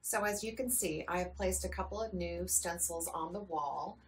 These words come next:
where I have chose a couple more patterns. Um, like I said, this is kinda like my stencil graffiti wall, so I'm gonna be using,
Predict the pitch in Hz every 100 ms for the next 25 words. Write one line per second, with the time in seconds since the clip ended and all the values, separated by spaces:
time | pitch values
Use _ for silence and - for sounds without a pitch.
0 | - - - 185 180 175 170 170 170 165
1 | 165 165 - 185 185 - 180 180 190 226
2 | 233 185 160 151 156 165 - - 160 160
3 | 170 180 190 - 180 185 - - - 262
4 | 226 - 175 165 - - 202 196 - -
5 | 170 170 185 185 208 190 190 190 196 185
6 | 175 175 190 226 202 180 180 180 180 170